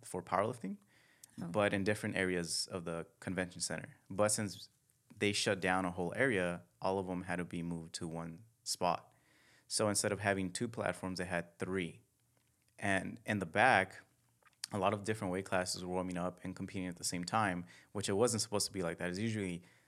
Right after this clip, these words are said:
Speaker 1: the girls, 'cause they're a little bit lighter, than the lighter guys, and then the heavier guys. And the reason they do this is because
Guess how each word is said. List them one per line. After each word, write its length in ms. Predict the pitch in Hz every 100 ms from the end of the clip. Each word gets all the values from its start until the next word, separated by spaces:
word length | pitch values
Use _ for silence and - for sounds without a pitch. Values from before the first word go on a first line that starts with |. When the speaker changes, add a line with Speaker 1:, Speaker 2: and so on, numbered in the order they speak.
| _ -
Speaker 1:
the 80 | 87
girls, 500 | 92 98 95 92 95
'cause 160 | 95
they're 80 | 90
a 40 | 85
little 200 | 87 82
bit 160 | -
lighter, 380 | 90 92 92 90
than 300 | 85 82 82 - - -
the 100 | 87
lighter 240 | 87 82
guys, 540 | 82 92 92 92 90 90
and 100 | 87
then 140 | 85
the 80 | 85
heavier 300 | 98 87 90
guys. 460 | - - - - - -
And 240 | 98 92 90
the 60 |
reason 200 | 110 110
they 60 | 98
do 200 | 107 165
this 280 | 131 104 -
is 180 | 101 90
because 520 | 92 - 92 87